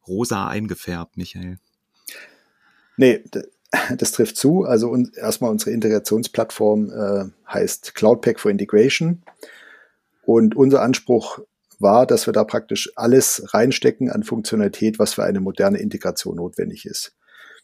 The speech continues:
Speaker 2: Und deswegen stellt diese Plattform eben diverse Integrations-Capabilities zur Verfügung,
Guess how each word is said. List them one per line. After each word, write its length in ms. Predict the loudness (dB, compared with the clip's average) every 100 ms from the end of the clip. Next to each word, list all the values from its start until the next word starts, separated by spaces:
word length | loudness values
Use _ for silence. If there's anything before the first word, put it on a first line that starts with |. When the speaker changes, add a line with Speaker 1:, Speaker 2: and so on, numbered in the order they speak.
| _ _ _ _
Speaker 2:
Und 540 | 4 6 8 6 2 -8 -2
deswegen 480 | 2 2 6 6 6
stellt 240 | 4 2 4
diese 200 | 2 2
Plattform 800 | 4 2 4 4 6 4 0 -6 _
eben 240 | 2 2 4
diverse 420 | 4 4 4 2
Integrations-Capabilities 1800 | 0 -2 -2 -2 0 0 0 -2 -6 -10 -2 0 0 0 0 0 -2 -4
zur 120 | -4
Verfügung, 680 | -6 -4 0 4 6 4 2